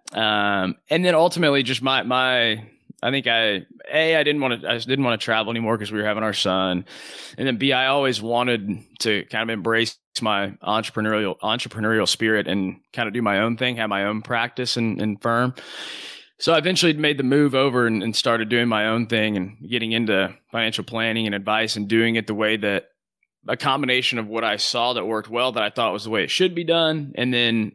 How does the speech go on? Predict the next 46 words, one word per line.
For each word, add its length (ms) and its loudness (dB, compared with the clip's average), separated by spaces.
uh, 120 -8
making 340 -2
sure 160 0
I 40 0
wasn't 340 0
doing 180 2
the 60 -4
things 420 -4
that 180 -4
kind 200 -4
of 80 -8
re-, 80 -8
that, 260 -4
that 240 0
turned 240 0
me 100 -2
off, 320 0
that 180 -4
obviously 460 -2
were 140 0
the 80 -6
things 260 -4
that 140 -4
gave 240 0
the 100 0
industry 640 2
a 20 0
little 160 2
bit 140 0
of 100 -2
a 40 -2
black 440 2
eye, 460 0
um, 680 0
and 160 -4
did 140 2
that. 260 0
So 80 -2
that's 240 0
when 80 -2
I 80 0
decided 360 0
to 60 -6
make 260 -2
that 180 0
jump. 500 0